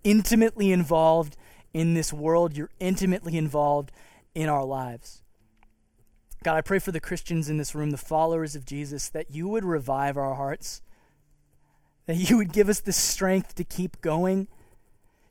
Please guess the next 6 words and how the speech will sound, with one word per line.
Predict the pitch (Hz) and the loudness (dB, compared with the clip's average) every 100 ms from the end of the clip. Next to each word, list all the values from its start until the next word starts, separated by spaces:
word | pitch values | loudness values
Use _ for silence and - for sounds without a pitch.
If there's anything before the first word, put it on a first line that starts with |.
| - | -4
to | 202 | 2
endure | 180 165 160 180 196 | 2 2 2 4 4
suffering, | - 185 175 196 190 | 4 2 2 0 2
to | 175 | 2
be | 175 | 0
faithful, | 147 - 185 190 196 - - 202 208 | -4 -4 0 0 -2 -6 0 0 0